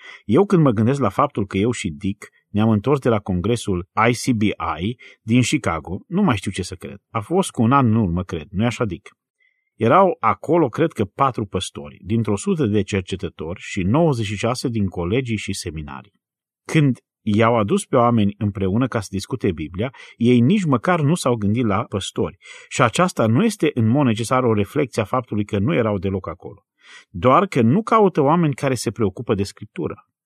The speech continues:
De fapt, mă tot întreb ce am căutat eu acolo. Noi am pierdut asta, această claritate doctrinară și distinctivitate în predicare, care de fapt aparținea amvonului. Oamenii au nevoie de răspunsuri, de răspunsuri solide din Cuvântul lui Dumnezeu.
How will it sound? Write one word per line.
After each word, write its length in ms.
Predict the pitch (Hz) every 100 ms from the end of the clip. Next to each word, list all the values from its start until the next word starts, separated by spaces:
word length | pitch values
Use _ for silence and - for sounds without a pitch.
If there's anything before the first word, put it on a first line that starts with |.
| _
De 140 | 123
fapt, 440 | 123 185 196 - -
mă 200 | 123 127
tot 180 | 202 220
întreb 380 | 143 110 190 - -
ce 160 | - 185
am 120 | 190
căutat 420 | 170 147 123 147
eu 100 | 156
acolo. 420 | 151 - 123 71 - _ _ _
Noi 160 | 147
am 100 | 185
pierdut 380 | 190 175 170 233
asta, 340 | 143 - - - _
această 380 | 113 190 - 165
claritate 580 | - 127 113 185 -
doctrinară 760 | 117 104 113 - 120 110 160 139
și 180 | - 101
distinctivitate 920 | 110 - - 107 107 107 127 135 113
în 80 | 98
predicare, 560 | 107 101 104 120 95 - - -
care 180 | 151 131
de 100 | 120
fapt 300 | - 190 - -
aparținea 480 | - - 123 - 117
amvonului. 540 | 131 170 185 104 73 - _ - -
Oamenii 320 | - 165 262
au 80 | 226
nevoie 300 | 170 120 165
de 120 | 165
răspunsuri, 580 | 180 - - 226 - 92
de 100 | 95
răspunsuri 480 | 131 - 156 131 160
solide 360 | 151 143 196 180
din 140 | 156
Cuvântul 380 | 127 104 131 147
lui 80 | 147
Dumnezeu. 460 | 147 147 139 80